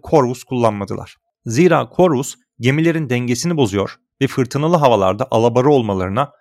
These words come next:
ya da gövdelerinin kırılmasına yol açıyordu. Roma bir anda donanmasının çok büyük bir kısmını ve çoğu müttefik şehirlerden ve halklardan gelen yirmi beş bin askerini ve donanmasını da kullanabileceği yetmiş beş bin insanı yitirmişti.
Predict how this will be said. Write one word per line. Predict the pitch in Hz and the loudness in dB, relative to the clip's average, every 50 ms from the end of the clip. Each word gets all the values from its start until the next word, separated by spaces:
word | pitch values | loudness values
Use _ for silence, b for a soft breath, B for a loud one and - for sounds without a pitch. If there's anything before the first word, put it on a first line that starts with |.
| - | -4
ya | 113 127 175 160 | 0 2 2 4
da | 123 117 127 - _ _ _ _ - | 2 0 0 -2 _ _ _ _ -2
gövdelerinin | 113 139 147 147 139 151 120 113 110 131 156 151 | 2 2 2 4 2 2 0 0 0 -2 -6 -8
kırılmasına | - - 123 123 120 113 110 - - 113 107 | -6 -4 -4 -4 -2 -4 -6 -8 -8 -8 -6
yol | 101 101 95 | -6 -6 -8
açıyordu. | - - - 104 98 98 98 - - _ _ _ _ - - | -10 -10 -10 -10 -8 -10 -10 -14 -20 _ _ _ _ 0 4
Roma | 175 190 165 135 143 156 - _ _ _ _ _ _ - | 6 6 6 4 2 0 -2 _ _ _ _ _ _ -4
bir | 170 185 | -2 0
anda | 165 135 120 120 139 131 | 0 0 -2 -2 -4 -2
donanmasının | 135 127 123 127 131 123 113 - 120 117 120 | -2 0 0 -2 -2 -4 -8 -8 -8 -10 -10
çok | 120 - 175 175 170 - - | -4 0 2 0 2 0 -6
büyük | 120 110 107 - | -6 -6 -6 -8
bir | 110 - | -10 -10
kısmını | - - - - - - 101 107 131 - _ _ _ - | -10 -14 -14 -14 -12 -12 -12 -12 -12 -14 _ _ _ -6
ve | 110 110 | -6 -4
çoğu | - - 175 185 185 | 0 2 2 2 2
müttefik | 165 143 139 - 139 131 185 175 | 2 -2 -4 -6 -6 -4 -4 -4
şehirlerden | - - - 127 120 113 110 107 107 110 127 147 156 147 | -6 -4 -4 -2 -2 0 0 0 0 0 0 -2 -2 -2
ve | 123 | -2
halklardan | 110 120 117 120 - 113 113 113 127 135 135 | 0 0 0 0 0 -2 -2 0 -2 -4 -4
gelen | 117 101 95 92 | -6 -6 -6 -6
yirmi | 95 101 104 110 117 113 117 | -6 -4 -6 -6 -4 -2 -2
beş | 143 135 - - | -4 -4 -4 -8
bin | 110 | -8
askerini | 104 95 - - - 104 113 101 107 139 - _ _ _ _ - - | -8 -8 -10 -12 -14 -14 -12 -10 -10 -12 -12 _ _ _ _ 0 0
ve | 170 165 127 | 0 2 2
donanmasını | 135 147 165 170 175 175 165 - 196 185 | 0 -2 -2 -2 -2 -2 -2 -2 -2 -2
da | 180 - | -4 -2
kullanabileceği | - 160 151 143 139 135 127 120 113 104 113 117 113 127 | -2 -4 -4 -4 -4 -6 -6 -6 -6 -6 -6 -6 -4 -6
yetmiş | 139 139 - 147 - - - | -6 -6 -8 -12 -12 -8 -6
beş | 175 156 - - | -6 -6 -6 -8
bin | 135 | -10
insanı | 127 117 113 - 120 113 110 | -10 -10 -10 -10 -10 -10 -10
yitirmişti. | 107 101 - 104 98 98 - - _ | -10 -12 -12 -14 -16 -16 -18 -20 _